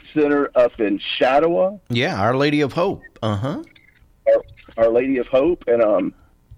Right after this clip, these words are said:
Speaker 1: you know, that's, I'm looking forward to going up there and visiting to see what all they have to offer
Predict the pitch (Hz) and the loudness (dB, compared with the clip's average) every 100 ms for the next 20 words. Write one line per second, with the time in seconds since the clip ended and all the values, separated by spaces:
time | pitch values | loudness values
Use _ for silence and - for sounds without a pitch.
0 | - 104 120 110 123 - - - _ _ | -8 -4 -2 2 0 -2 -16 -20 _ _
1 | - - - 120 131 - 143 - - 147 | -20 -20 -4 -2 0 -2 -4 -4 -4 0
2 | 143 - 117 135 143 143 - 131 131 135 | 0 -2 -4 -2 2 2 2 0 2 2
3 | 135 117 90 113 _ _ _ _ 107 135 | 2 0 -2 -8 _ _ _ _ -2 -2
4 | 135 143 139 143 127 113 - 139 131 127 | 0 0 0 -2 -4 -8 -4 -2 -2 -4
5 | 117 _ _ _ - 131 - 127 131 123 | -6 _ _ _ -4 -2 2 4 4 2
6 | 120 117 127 120 - - 120 123 120 123 | 2 2 2 2 0 2 4 4 2 0
7 | 117 | 0